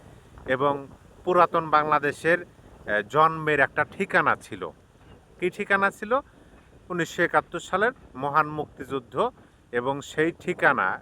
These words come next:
মাতৃগর্ভ, আহ, যে হইল, সেটা হলো তেইশ বছরে, তেইশ বছরে চূড়ান্ত মাতৃগর্ভের রূপ নিছিল, মানে অগ্নিগর্ভের রূপ নিছিল। সেই অগ্নিগর্ভ থেকেই মুক্তিযুদ্ধ, মুক্তিযুদ্ধ থেকেই বাংলাদেশ হলো। উনিশশো সাতচল্লিশ,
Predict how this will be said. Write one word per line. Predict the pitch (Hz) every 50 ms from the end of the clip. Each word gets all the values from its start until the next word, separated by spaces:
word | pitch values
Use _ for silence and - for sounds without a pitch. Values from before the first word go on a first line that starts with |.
| - 135 131
মাতৃগর্ভ, | 120 131 143 - - - 151 139 123 123 123 113 107 120
আহ, | 107 101 - _ _ _ - _ _ _ _ - - 110 110
যে | 107 107 120 131 127 120
হইল, | 110 - 123 139 156 202 226
সেটা | - - 180 165 160
হলো | 151 160
তেইশ | 165 - - 220 208 196 165 160
বছরে, | - 147 143 - - 143 139 131 104 80 - - - - - - - - - _ -
তেইশ | 160 156 151 143
বছরে | 131 143 135 - - 151 165 208 262 285 - - - - - - - - - -
চূড়ান্ত | - 214 202 190 180 175 - -
মাতৃগর্ভের | 165 156 151 147 - - - - 151 147 131 135 135 131 120 143 165
রূপ | 180 175 160 - 160
নিছিল, | 147 139 - - 143 156 180
মানে | 180 165 151 151 151 143 - - - - - -
অগ্নিগর্ভের | 180 190 196 180 180 185 180 160 147 151 139 123 135 160 160
রূপ | 160 147 - 139
নিছিল। | 120 104 - - 101 76 78 73 - -
সেই | - - 139
অগ্নিগর্ভ | 151 151 139 143 143 139 123 135 131 123 139 156
থেকেই | - 185 190 190 254 277 311 - - - - _ - - _ - _ - _ -
মুক্তিযুদ্ধ, | 131 147 151 - - 165 151 156 151 143 156
মুক্তিযুদ্ধ | 180 226 214 196 170 - 156 147 139 139 135 147 135
থেকেই | 143 156 170 - 240 262 285 226
বাংলাদেশ | 151 120 107 135 135 131 117 107 98 98 92 - -
হলো। | 107 87 76 73 - - - - _ _ _ - _ - - _ _ _ _ - -
উনিশশো | 135 135 143 135 - - 156
সাতচল্লিশ, | - - 156 139 - - - 170 170 175 170 175 170 - -